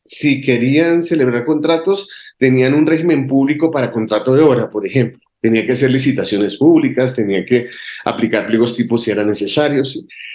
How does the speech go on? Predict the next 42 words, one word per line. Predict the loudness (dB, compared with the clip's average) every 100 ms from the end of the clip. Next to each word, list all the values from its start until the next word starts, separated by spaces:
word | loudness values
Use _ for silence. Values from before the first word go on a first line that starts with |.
| -12
Sino | 2 4 4 4
que | 4 4 2
el | 2
asunto | 2 2 0 4 2
se | 0 0 2 2
viene | 2 4 4 4 2 0 -6 _
di-, | -10 -4 0 0
desdibujando | 2 2 2 2 2 0 0 0 0
desde | 2 0
el |
año | 0 0 0
dos | 0
mil | -2
siete. | -2 -4 -4 -20 _ _ _ _ _ -2
En | 0
el | 4
año | 4
dos | 4
mil | 2
siete | 4 2 2 0
se | 0
expide | -2 0 0
una | 2 0
reforma, | -2 0 0 0 -4 -6 _ _ 0
y | 2
en | 4
la | 4
reforma | 2 0 2 2 0 -2 -4 -12 _ _ _ -18 -2
queda | 2 4 2 0 -6 -14 _ _ _ _ _ _ 0
que | 2 4 0 -4
las | -2 0 -2 -4 -4 -2
empresas | 0 0 0 0 0
industriales | 0 2 0 0
y |
comerciales | -2 -2 -2
del | -2
Estado | -2 0 0
y |
sociedades | -2 -2 0 0
de |
economía | -2 -2 0 0 0
mixta | 0 0 -2 -4 -4